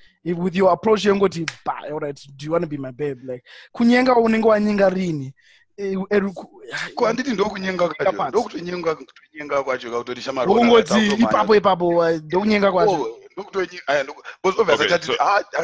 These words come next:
Speaker 2: acha-, achajamuka kuti, "This is a bad approach, this is a different approach." Umuntu ayiwaka, but me, wautanga uchisoft, wautanga kumpa ma reasons ako why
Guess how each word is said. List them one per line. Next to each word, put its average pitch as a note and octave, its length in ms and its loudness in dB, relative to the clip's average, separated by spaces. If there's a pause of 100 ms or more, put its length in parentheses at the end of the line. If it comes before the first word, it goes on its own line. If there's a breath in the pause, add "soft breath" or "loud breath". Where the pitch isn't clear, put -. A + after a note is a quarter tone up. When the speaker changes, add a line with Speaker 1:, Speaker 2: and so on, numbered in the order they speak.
Speaker 2:
acha-, D#3 240 -2
achajamuka D#3+ 460 -2 (100)
kuti, B2+ 140 -8
"This C#3 100 -4
is B2 60 -10
a B2 40 -6
bad B2+ 240 -2
approach, B2 380 -8
this B2 120 -12
is A#2+ 40 -10
a A2+ 60 -10
different A#2+ 320 -10
approach." G#2+ 360 -10 (380 loud breath)
Umuntu G#3+ 160 -2
ayiwaka, D#3 300 2
but D3 180 -2
me, E3 180 -6 (140)
wautanga D3 400 -2
uchisoft, C#3 440 -8
wautanga B2+ 280 -6
kumpa A#2 160 -6
ma A#2 140 -4
reasons G#2+ 320 -12
ako A2 300 -8
why A#2+ 340 -2